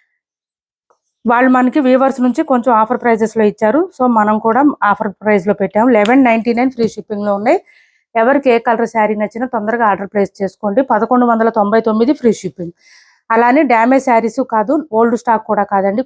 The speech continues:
కొత్త స్టాక్. ఇవన్నీ కూడా కొత్త స్టాక్. కలర్స్ కూడా కొత్తగా వచ్చినాయి, ఇందులో డిఫరెంట్ గా వచ్చింది.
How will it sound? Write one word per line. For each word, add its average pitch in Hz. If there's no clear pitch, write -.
కొత్త -
స్టాక్. 196
ఇవన్నీ 190
కూడా 208
కొత్త 208
స్టాక్. 202
కలర్స్ 254
కూడా 277
కొత్తగా 220
వచ్చినాయి, 190
ఇందులో 208
డిఫరెంట్ 208
గా 196
వచ్చింది. 208